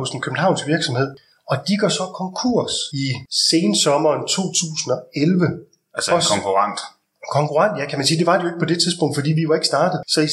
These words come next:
Speaker 1: sensommeren to tusind og elleve går de konkurs, og så havde jeg flere af mine konsulentkunder, som var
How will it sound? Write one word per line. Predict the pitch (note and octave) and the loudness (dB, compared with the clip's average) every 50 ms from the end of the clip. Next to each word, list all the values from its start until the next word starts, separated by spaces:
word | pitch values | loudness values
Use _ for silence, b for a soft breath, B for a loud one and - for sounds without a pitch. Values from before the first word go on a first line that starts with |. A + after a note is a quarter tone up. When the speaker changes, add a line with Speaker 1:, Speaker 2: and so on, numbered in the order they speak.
| - - | 2 0
Speaker 1:
sensommeren | F3+ G3+ A3+ A3 - E3+ D#3 D#3+ D#3 D#3 D#3 | 0 0 -2 0 2 2 2 2 2 0 0
to | F3+ F#3+ E3+ | -2 -4 -2
tusind | D#3+ D#3+ - - | -2 -2 0 0
og | C3+ | 2
elleve | D#3 F#3 E3 D#3+ - | 2 2 2 2 0
går | B2+ | 0
de | A2+ - - - | -2 -2 -4 -6
konkurs, | A2+ - - A3+ A#3 B3+ - - | -8 -4 -4 0 0 0 0 -2
og | D#3+ | -2
så | - F#3 | -2 -2
havde | D#3+ D#3 F#3+ F#3 E3+ | 0 0 2 2 2
jeg | - - | 0 0
flere | - E3+ F#3+ | 2 2 4
af | G3 F#3 D#3+ | 4 4 2
mine | C#3+ - C#3 | 2 2 2
konsulentkunder, | C3 B2+ - C3 D3 F#3+ F#3 - - C#3+ C#3+ D#3 D#3+ - | 2 2 2 2 0 0 0 0 0 2 2 2 2 0
som | - - - D3 | 0 -2 -2 0
var | C3+ - | -2 -2